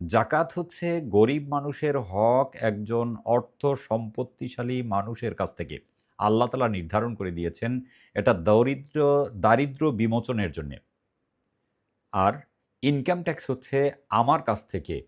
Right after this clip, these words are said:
সচ্ছল ব্যক্তিদের কাছ থেকে, রাষ্ট্রের নাগরিকদের কাছ থেকে ট্যাক্স নিয়ে সেই ট্যাক্সের টাকায় রাষ্ট্রের নাগরিকদেরকে কিছু সার্ভিস দেয়া,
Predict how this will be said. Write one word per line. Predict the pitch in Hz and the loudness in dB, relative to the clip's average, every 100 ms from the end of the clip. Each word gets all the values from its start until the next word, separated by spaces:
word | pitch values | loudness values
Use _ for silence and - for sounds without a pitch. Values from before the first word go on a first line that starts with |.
| _ _ _ _ _ _ - | _ _ _ _ _ _ -20
সচ্ছল | - 147 151 165 160 | 0 0 0 -2 0
ব্যক্তিদের | 120 110 113 104 101 | 0 -2 -2 -2 -2
কাছ | 95 - | -6 -6
থেকে, | - 90 | -6 -2
রাষ্ট্রের | 87 110 120 - - 156 | 2 2 2 -2 -2 0
নাগরিকদের | 147 113 104 123 139 139 147 | 0 0 2 0 -2 -4 -4
কাছ | 135 131 - | -2 -4 -6
থেকে | _ 127 | _ -6
ট্যাক্স | - 113 123 131 - 143 | -4 0 0 0 -6 -6
নিয়ে | 147 147 151 - _ _ - | -4 -2 -4 -10 _ _ -4
সেই | - 127 | 2 2
ট্যাক্সের | - 120 123 - 151 - | 4 2 2 -4 -6 -4
টাকায় | 147 147 147 | -4 0 2
রাষ্ট্রের | 110 104 - 135 117 | 4 2 0 -2 0
নাগরিকদেরকে | 98 101 123 143 139 143 135 147 | 2 4 2 -2 -6 -6 -4 -6
কিছু | 131 120 110 | -6 -8 -6
সার্ভিস | 110 104 98 85 | -2 -2 -2 -4
দেয়া, | 78 69 | -6 -6